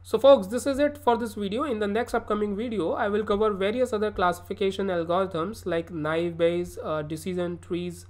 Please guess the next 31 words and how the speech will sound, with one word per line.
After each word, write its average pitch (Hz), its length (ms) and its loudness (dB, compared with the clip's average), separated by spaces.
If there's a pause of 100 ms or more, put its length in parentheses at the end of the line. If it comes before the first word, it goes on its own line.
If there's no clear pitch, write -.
(400)
uh, 143 200 2
random 180 300 0
forest 170 500 0
for 226 320 0 (240)
classification 170 880 -2
purpose. 151 440 -2
So 170 460 2
stay 170 320 -4
tuned. 139 320 -8 (300)
Now 208 140 4
here 302 180 4
is 285 140 0
today's 220 340 4
question. 151 540 -2 (240)
Which 165 320 2
of 277 120 10
the, 233 340 2
uh, 175 160 2
following 214 420 4
ways 208 260 6
of 185 180 0
calculating 214 720 2
distance 208 500 -2
are 185 260 2
you 220 200 -2
aware 160 420 0
of? 127 180 -6 (220)
Euclidean, 208 760 0 (120)
Manhattan, 170 680 -2 (100)
or 226 160 2
cosine? 165 580 -4